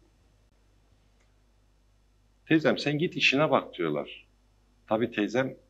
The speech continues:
kararını vermiş, ısrarlı. İlla ki görüşecek. Artık kapıdaki neferler içeriye haber salıyorlar. Sultan da diyor ki, "Ya hadi bir çağırın da bakalım, bir gelsin."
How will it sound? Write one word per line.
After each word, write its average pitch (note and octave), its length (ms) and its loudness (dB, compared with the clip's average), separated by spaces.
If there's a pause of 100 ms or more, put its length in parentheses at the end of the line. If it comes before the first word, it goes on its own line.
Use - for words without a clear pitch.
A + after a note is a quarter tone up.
(360)
kararını G#2+ 440 2
vermiş, D3 600 0 (320)
ısrarlı. B2 600 2 (640)
İlla A2 280 6
ki D3+ 160 2
görüşecek. B2+ 680 2 (580)
Artık - 380 -2 (340)
kapıdaki C#3 480 0
neferler C3 400 0
içeriye D3+ 380 4
haber B2+ 300 6
salıyorlar. G2+ 500 2
Sultan C#3 440 -2
da C#3+ 140 0
diyor E3 220 2
ki, - 80 -4
"Ya - 220 -4
hadi D#3+ 300 4
bir - 80 -14
çağırın E3+ 420 8
da G#2+ 80 4
bakalım, C#2+ 380 -2 (120)
bir - 60 -14
gelsin." - 540 0